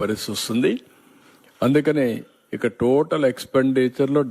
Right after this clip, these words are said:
డెవలప్‌మెంట్ ఎక్స్‌పెండిచర్ ఏ విధంగా పెడుతున్నాం, టోటల్ క్యాపిటల్ అవుట్‌లే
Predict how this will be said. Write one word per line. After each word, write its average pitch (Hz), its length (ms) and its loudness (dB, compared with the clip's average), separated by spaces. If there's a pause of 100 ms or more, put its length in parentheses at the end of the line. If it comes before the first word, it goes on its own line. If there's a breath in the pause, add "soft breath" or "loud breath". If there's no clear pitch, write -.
డెవలప్‌మెంట్ 143 640 0
ఎక్స్‌పెండిచర్ 120 720 -2
ఏ 120 80 4
విధంగా 113 320 0
పెడుతున్నాం, 78 440 -10 (1300)
టోటల్ 170 560 2 (160)
క్యాపిటల్ 151 500 0 (160)
అవుట్‌లే 131 400 -2